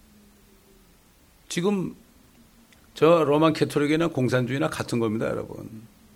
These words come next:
이건 아셔야 돼요. 왜? 이름만 바꿨죠? 전부 사탄 편이거든요. 그래서 그들도 빨간 색깔 좋아하고, 이북도 빨간 색깔 좋아하고, 중국도 빨간 색깔 좋아하고,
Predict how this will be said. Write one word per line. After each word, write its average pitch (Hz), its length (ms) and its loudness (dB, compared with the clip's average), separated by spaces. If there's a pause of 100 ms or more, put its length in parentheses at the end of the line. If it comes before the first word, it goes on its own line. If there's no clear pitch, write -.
(240)
이건 151 220 2
아셔야 113 340 0
돼요. - 400 -8 (320)
왜? 143 340 4 (720)
이름만 160 400 4
바꿨죠? 180 720 0
전부 180 180 -2
사탄 143 320 -4
편이거든요. 110 680 -4 (760)
그래서 208 200 -2
그들도 165 380 0
빨간 127 280 2
색깔 110 320 0
좋아하고, 101 540 -2 (460)
이북도 113 420 -4
빨간 117 260 -2
색깔 98 300 -2
좋아하고, 98 560 -4 (380)
중국도 120 440 -2
빨간 165 320 -4
색깔 110 300 -6
좋아하고, - 500 -12